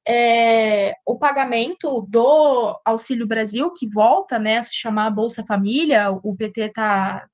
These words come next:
deseja, né, fazer isso, voltar com o nome do Bolsa Família, no valor de seiscentos reais, sobretudo pra mãe solo, né, com crianças. Também, é, garantir, é,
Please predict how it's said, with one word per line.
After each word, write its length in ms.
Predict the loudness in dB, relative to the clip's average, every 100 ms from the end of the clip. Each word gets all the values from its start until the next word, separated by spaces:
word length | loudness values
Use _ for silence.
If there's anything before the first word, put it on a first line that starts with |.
| _ -6
deseja, 520 | -4 0 0 0 -2
né, 120 | -4
fazer 260 | -2 -4 -4
isso, 300 | -6 -6 -6
voltar 380 | -4 0 0
com 80 | 0
o 40 | -4
nome 180 | -2
do 80 | 0
Bolsa 260 | -2 -2 -6
Família, 460 | -2 0 2 -2 -4 _ _ _ _
no 180 | 0 2
valor 360 | 4 4 4 0
de 80 | -2
seiscentos 480 | -6 -4 -4 -4 2
reais, 460 | 6 6 2 -4 _ _ -2
sobretudo 560 | 0 2 0 -2 0
pra 180 | 2 2
mãe 240 | 2 -4
solo, 640 | -6 -6 2 4 6 4 0
né, 240 | -2 -2
com 160 | -4 -6
crianças. 800 | -6 -4 0 0 -4 -8 -14 -16 _ _ _ _ 2
Também, 720 | 2 4 0 0 0 -4 -6 2
é, 380 | 4 6 4
garantir, 880 | 2 -2 -2 -8 -4 -2 -2 -2 -4 -8 -20 -12 -2
é, 340 | 2 4 4